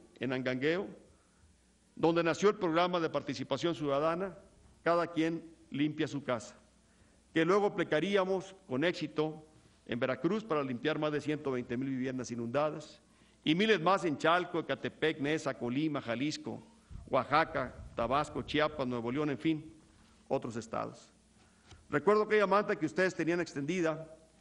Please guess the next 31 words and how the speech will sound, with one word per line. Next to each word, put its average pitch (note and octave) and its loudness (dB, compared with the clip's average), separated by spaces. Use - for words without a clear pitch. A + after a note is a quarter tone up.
que F#3+ 4
decía, F3+ 2
"Angangueo D3 0
se - -2
niega C#3+ 2
a - 0
morir". A#2 -2
Fue F#3 2
una G#3+ 6
gran F#3+ 4
pérdida, F3 4
sin D3+ -2
duda, D#3+ 0
pero D3+ 4
lo D#3 2
que D3+ 0
nunca G#3 2
se D#3 -4
perdió D#3+ 0
fue D#3 4
la E3+ 0
esperanza, D3 -2
el B2 -2
valor, C#3 0
la A#2+ 0
dignidad, C#3+ -2
el A#2 0
amor C#3+ 0
por C#3 -4
su B2 -4
tierra, B2+ -2